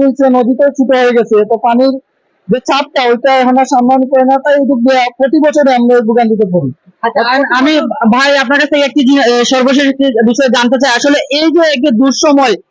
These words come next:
Speaker 2: এই সময় আসলে এই যে এক হাজারের উপরে পরিবার কিন্তু পানিবন্দী,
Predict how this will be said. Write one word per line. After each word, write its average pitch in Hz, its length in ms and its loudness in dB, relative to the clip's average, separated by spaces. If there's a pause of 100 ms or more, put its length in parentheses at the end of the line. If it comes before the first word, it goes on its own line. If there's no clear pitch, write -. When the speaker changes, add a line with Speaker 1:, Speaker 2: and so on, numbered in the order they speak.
(260)
Speaker 2:
এই 311 80 0
সময় 311 260 0
আসলে 302 300 0
এই 277 160 0
যে 285 120 2
এক 262 300 0 (120)
হাজারের 285 400 0
উপরে 269 460 -2 (100)
পরিবার 262 480 0
কিন্তু 254 240 0
পানিবন্দী, 247 640 0